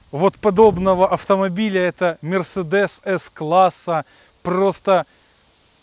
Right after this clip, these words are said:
неимоверно мощный пять с половиной литров двигатель. Знаешь, как подобный, вот типичный автообзор, э, знаешь, это, ну, как, это можно сказать, что это прям премиум, премиум суперкласс, но это же автомобиль такой старенький, седьмого года,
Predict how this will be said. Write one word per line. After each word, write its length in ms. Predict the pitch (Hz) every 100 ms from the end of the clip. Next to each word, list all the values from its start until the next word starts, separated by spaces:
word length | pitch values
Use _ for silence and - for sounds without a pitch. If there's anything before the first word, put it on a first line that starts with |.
| _
неимоверно 880 | 147 185 220 247 233 226 240 214 214
мощный 720 | 202 202 233 220 - 185 175 - _
пять 260 | 240 240 -
с 80 | -
половиной 600 | 208 196 196 214 190 180
литров 420 | 196 175 160 139
двигатель. 680 | 151 220 180 156 135 120 110 _ - _ _ _ _ _
Знаешь, 300 | 139 180 330
как 140 | - - -
подобный, 520 | 214 208 262 226 208 180
вот 140 | 202 -
типичный 500 | 254 220 330 320 262
автообзор, 960 | 208 220 185 214 175 160 254 254 196 170
э, 300 | 156 170 156
знаешь, 220 | 208 277
это, 220 | 214 -
ну, 180 | 220 214 -
как, 220 | 165 -
это 220 | 151 185
можно 200 | 185 175
сказать, 220 | - 190
что 100 | -
это 200 | 180 180 - -
прям 260 | 202 175 -
премиум, 480 | - 233 247 214 202
премиум 460 | - 233 220 208 190
суперкласс, 480 | 226 214 208 302
но 80 | 214
это 140 | 208 190
же 100 | 196
автомобиль 400 | 165 202 202 190
такой 180 | 196
старенький, 540 | 190 - 262 247 202 185
седьмого 420 | 185 190 196 185
года, 480 | 185 247 254 208